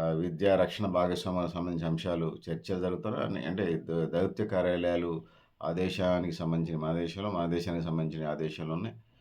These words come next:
So, ఏదేమైనా ఇది మరి ఇది ఎటువైపు జరుగుతుందో చూడాలి. So, ఐ-, ఆరు వందల యాభై పార్లమెంట్ స్థానాలు ఉన్నటువంటి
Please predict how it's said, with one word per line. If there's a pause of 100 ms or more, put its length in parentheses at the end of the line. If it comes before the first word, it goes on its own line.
(300)
So,
ఏదేమైనా
ఇది
మరి
ఇది
ఎటువైపు
జరుగుతుందో
చూడాలి. (540)
So,
ఐ-,
ఆరు
వందల
యాభై
పార్లమెంట్
స్థానాలు
ఉన్నటువంటి